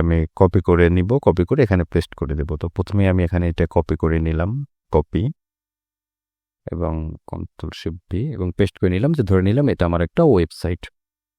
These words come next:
এবং তারপর আমরা কি করেছি, just এতটুকুই আমরা করে দিয়েছি যে, আহ, একটা লিমিট সেট করে দিয়েছি। এখন আমি যদি এখানে এন্টার প্রেস করি, ও কিন্তু ওর নির্দিষ্ট যতটুকু স্পিড সেই অনুসারে কিন্তু ডাউনলোড হবে। তো আমি যদি এখানে এটাই দেখেন, এখান থেকে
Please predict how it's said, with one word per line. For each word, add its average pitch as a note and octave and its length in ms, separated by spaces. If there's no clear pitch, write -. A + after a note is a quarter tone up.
এবং B2+ 120
তারপর A2 240
আমরা A#2 200
কি A2 100
করেছি, A2 480
just G#2 400
এতটুকুই G#2 500
আমরা G2 220
করে F#2+ 160
দিয়েছি G2 400
যে, F2 120
আহ, E2+ 280
একটা - 240
লিমিট F2+ 300
সেট F2 220
করে F#2 180
দিয়েছি। F#2 220
এখন G2 200
আমি F2 140
যদি F2 140
এখানে F2 220
এন্টার - 240
প্রেস F2 160
করি, A2+ 160
ও - 20
কিন্তু F#2+ 240
ওর F2 80
নির্দিষ্ট F2+ 360
যতটুকু E2+ 420
স্পিড - 280
সেই F#2 140
অনুসারে E2+ 340
কিন্তু - 140
ডাউনলোড D#2 420
হবে। D#2 180
তো - 80
আমি F2+ 120
যদি F2+ 140
এখানে F2 160
এটাই F#2+ 220
দেখেন, F#2 220
এখান G2 220
থেকে G2 140